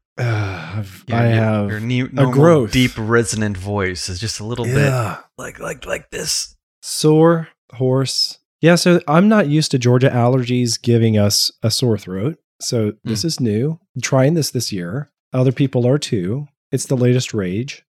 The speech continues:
Speaker 1: It's trending in Georgia. Hashtag Georgia, hashtag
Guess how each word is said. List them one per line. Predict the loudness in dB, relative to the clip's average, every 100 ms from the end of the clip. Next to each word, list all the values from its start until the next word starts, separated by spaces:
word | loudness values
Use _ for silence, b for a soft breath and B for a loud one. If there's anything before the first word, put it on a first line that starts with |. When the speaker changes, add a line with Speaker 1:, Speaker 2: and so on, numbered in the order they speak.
| -10
Speaker 1:
It's | -8
trending | -2 -2 0 -2
in | -2
Georgia. | -4 -6 -4 -4 -4 -4
Hashtag | -2 -2 -4 -2 0 -2 -4 -4
Georgia, | 0 0 0 -2 -2
hashtag | -6 -8 -8 -6 -6 -6 -10